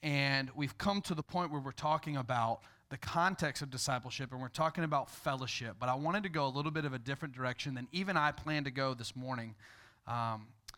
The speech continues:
God has just impressed some things upon my heart. I wanted to read some scriptures and start with that this morning. So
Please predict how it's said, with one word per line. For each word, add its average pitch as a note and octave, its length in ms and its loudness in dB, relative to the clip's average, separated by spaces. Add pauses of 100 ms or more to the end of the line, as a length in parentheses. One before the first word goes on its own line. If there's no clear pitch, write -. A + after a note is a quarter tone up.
(440)
God D#3 200 4
has C#3 100 -2
just C3 180 -4
impressed C#3+ 360 0
some C3 120 -2
things C#3 280 0
upon C#3 300 0
my C3+ 160 4
heart. C3+ 220 2
I C#3 40 6
wanted E3+ 200 4
to D#3+ 60 6
read D3+ 260 4
some D#3+ 180 -2
scriptures C3+ 520 -4
and C3 100 -6
start C3+ 280 -2
with B2 100 -6
that A2+ 220 0
this - 200 -12
morning. G#2 280 -12 (340)
So - 60 -20